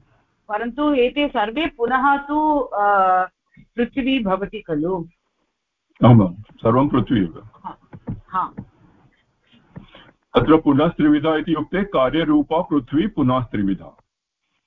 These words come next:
Speaker 2: कार्यरूप, अ, पृथिव्याः अत्र भेदाः उक्ताः सन्ति, शरीर, इन्द्रिय, विषयभेदात्। प्रथमः भेदः अस्ति शरीरम् इति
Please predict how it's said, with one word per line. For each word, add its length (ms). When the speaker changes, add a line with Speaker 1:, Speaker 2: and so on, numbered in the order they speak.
Speaker 2:
कार्यरूप, 580
अ, 280
पृथिव्याः 840
अत्र 260
भेदाः 400
उक्ताः 460
सन्ति, 460
शरीर, 540
इन्द्रिय, 440
विषयभेदात्। 920
प्रथमः 420
भेदः 300
अस्ति 340
शरीरम् 580
इति 340